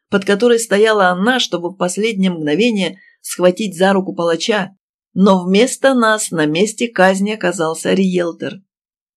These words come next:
И он унес с собой в могилу всю информацию о Максиме Блинове. Мы шли долго и бесцельно, тем не менее быстро, будто куда-то опаздывали. Я надеялся, что прогулка по городским трущобам,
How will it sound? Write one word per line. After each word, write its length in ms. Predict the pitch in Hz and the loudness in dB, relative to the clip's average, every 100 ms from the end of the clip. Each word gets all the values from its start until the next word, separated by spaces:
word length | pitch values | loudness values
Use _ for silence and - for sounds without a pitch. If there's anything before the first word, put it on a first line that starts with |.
| _ | _
И 120 | 220 | 2
он 200 | 277 311 | 2 4
унес 380 | 285 269 277 254 | 2 2 0 0
с 80 | - | 0
собой 300 | 185 180 175 | 0 0 -2
в 40 | |
могилу 440 | 165 156 220 254 240 | -4 -4 -4 -6 -10
всю 300 | - 208 247 | -6 -2 -2
информацию 800 | 233 160 160 175 - 175 185 - _ | -2 -4 -2 -4 -6 -8 -8 -10 _
о 100 | - | 0
Максиме 460 | 190 185 - 165 160 | 2 2 -2 -6 -6
Блинове. 600 | 156 156 151 139 139 - _ _ _ _ _ _ _ _ | -6 -4 -4 -4 -6 -12 _ _ _ _ _ _ _ _
Мы 180 | 175 175 | -2 -2
шли 260 | 170 170 | 0 0
долго 440 | 147 147 196 214 196 | 2 2 2 2 0
и 100 | 160 | 2
бесцельно, 920 | 147 143 _ - 208 220 202 185 190 _ _ _ _ | 0 -4 _ -4 -2 -2 -4 -4 -8 _ _ _ _
тем 240 | - 233 214 | 0 2 2
не 80 | 190 | 2
менее 340 | 190 185 170 | 2 2 0
быстро, 720 | 147 160 233 226 185 185 190 _ _ | 0 0 0 -4 -4 -2 -4 _ _
будто 300 | - 190 180 | -4 -2 -2
куда-то 400 | 175 160 170 170 | 0 0 0 -4
опаздывали. 760 | 165 156 147 - 151 139 - _ _ _ _ _ | -6 -4 -6 -6 -6 -4 -8 _ _ _ _ _
Я 180 | 196 262 | 4 6
надеялся, 560 | 254 240 285 277 262 | 6 4 0 0 -2
что 180 | 247 254 | -4 -4
прогулка 460 | 240 277 330 320 196 | 2 4 4 2 0
по 120 | 175 | 0
городским 480 | 185 202 - 269 233 | 0 0 0 0 0
трущобам, 720 | 180 196 262 262 190 160 | 0 -2 0 0 -2 -4